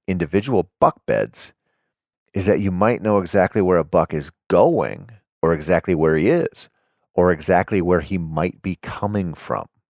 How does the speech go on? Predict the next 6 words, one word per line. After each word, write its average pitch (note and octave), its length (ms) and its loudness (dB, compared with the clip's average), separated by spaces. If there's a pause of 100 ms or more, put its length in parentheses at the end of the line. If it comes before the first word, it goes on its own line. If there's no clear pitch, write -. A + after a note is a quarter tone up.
(880)
And D2 100 -8
that's G#2+ 200 0
not D3 200 0
nothing, C3 500 0
my C#2 140 -4
friends. - 680 -10